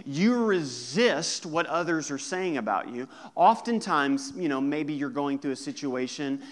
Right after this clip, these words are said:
and you're like, "Yeah, they, they lied and said I was a thief." You know, I'm, I'm not a thief. They're ju-, I'm gonna rest in what God says about me. But you actually stole something, okay? No, no, no.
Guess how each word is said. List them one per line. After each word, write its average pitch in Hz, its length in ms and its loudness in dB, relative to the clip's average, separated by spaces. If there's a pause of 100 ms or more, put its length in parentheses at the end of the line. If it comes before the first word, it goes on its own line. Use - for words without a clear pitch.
(180)
and 139 440 0
you're 143 120 0
like, 135 320 0
"Yeah, 208 440 0 (280)
they, 247 420 2 (240)
they 240 440 4
lied 190 520 6
and 160 140 0
said 208 240 0
I 196 160 6
was 170 200 -2
a 123 80 -2
thief." - 760 0 (220)
You 208 100 -2
know, 214 140 4
I'm, 254 240 4
I'm 190 420 4
not 127 240 4
a 104 100 -6
thief. 208 720 2
They're 254 200 0
ju-, 180 200 0
I'm 202 160 2
gonna 214 160 2
rest 175 440 2
in 233 100 -2
what 226 180 -2
God 214 260 2
says 160 200 -4
about 135 260 2
me. 117 140 -6 (280)
But 143 140 -2
you 131 100 -2
actually 147 420 -2
stole 131 420 -2
something, 185 580 -8
okay? 165 260 -2 (260)
No, 170 100 0
no, 196 120 4
no. 180 180 2